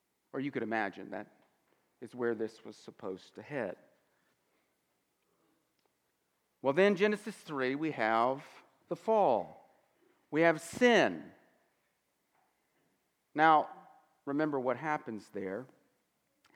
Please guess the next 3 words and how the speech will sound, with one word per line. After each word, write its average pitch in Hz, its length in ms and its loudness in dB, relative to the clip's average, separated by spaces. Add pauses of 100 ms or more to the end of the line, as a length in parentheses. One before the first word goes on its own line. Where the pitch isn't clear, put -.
(280)
Instead 160 580 2
of 139 340 4 (880)
life, 120 720 0